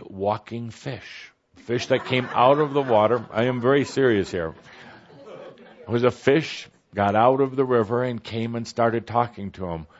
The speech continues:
And he had fun talking to that fish. And then he was with a group in a cemetery, people who were dead. And he was walking with them and they were coming up from the graves. This is the symbology of dreams, by the way.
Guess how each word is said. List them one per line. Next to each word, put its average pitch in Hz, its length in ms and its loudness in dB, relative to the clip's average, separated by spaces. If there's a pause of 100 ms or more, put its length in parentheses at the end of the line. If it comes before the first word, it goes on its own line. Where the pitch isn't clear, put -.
(380)
And 90 160 -12
he 113 140 -6
had 120 160 0
fun 135 360 -2
talking 92 480 -4
to 82 60 -14
that 80 180 -10
fish. - 540 -14 (680)
And - 80 -14
then 123 140 -2
he 139 140 -2
was 127 240 2
with 127 180 0
a 131 40 -2
group 135 460 -4 (140)
in 123 140 -8
a 117 60 -10
cemetery, 95 920 -8
people 117 380 -4
who 117 100 -6
were 117 160 0
dead. 107 560 -2 (680)
And 98 100 -10
he 123 140 -4
was 120 400 0 (540)
walking 135 840 -4 (440)
with 113 420 -2
them 120 240 -2
and 107 120 -2
they 113 120 0
were 107 120 -2
coming 120 360 -8
up 117 200 -4
from 120 180 -10
the 113 80 -8
graves. 107 760 -4
This 98 220 -14
is 135 160 -14
the 147 80 -4
symbology 120 720 -2
of 110 100 -6
dreams, 107 400 -6
by 82 220 -12
the 80 100 -14
way. 78 280 -12